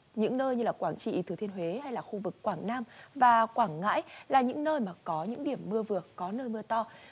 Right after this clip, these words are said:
Người dân vẫn cần đề phòng hiện tượng lũ quét, nhất là trượt lở đất ở những khu vực này. Còn với khu vực Nam Bộ và Tây Nguyên thì vẫn đang có những ngày đẹp nhất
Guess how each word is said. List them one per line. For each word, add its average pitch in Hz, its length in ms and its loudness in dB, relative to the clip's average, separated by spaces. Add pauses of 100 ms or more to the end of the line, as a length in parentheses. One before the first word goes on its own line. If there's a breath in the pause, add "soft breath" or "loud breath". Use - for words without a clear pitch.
Người 254 120 6
dân 277 180 2
vẫn 269 200 -4
cần 240 180 0
đề 190 140 -2
phòng 170 200 -4
hiện 165 220 -2
tượng 170 240 0
lũ 180 280 -2
quét, 311 200 -2 (240 loud breath)
nhất 339 220 0
là 220 100 0
trượt 160 180 -4
lở 156 180 -8
đất - 160 -2 (180)
ở 190 140 2
những 156 240 -4
khu - 140 -10
vực 175 140 -6
này. 165 200 2 (1400 loud breath)
Còn 269 180 2
với 269 340 4
khu 339 140 0
vực 254 100 0
Nam 277 220 0
Bộ 285 140 4
và 214 80 -2
Tây 262 140 0
Nguyên 262 180 0
thì 233 80 -2
vẫn 208 240 -2
đang 254 260 -4
có 185 280 -4
những 208 240 -6
ngày 214 280 -8
đẹp 165 220 -6
nhất 254 160 -4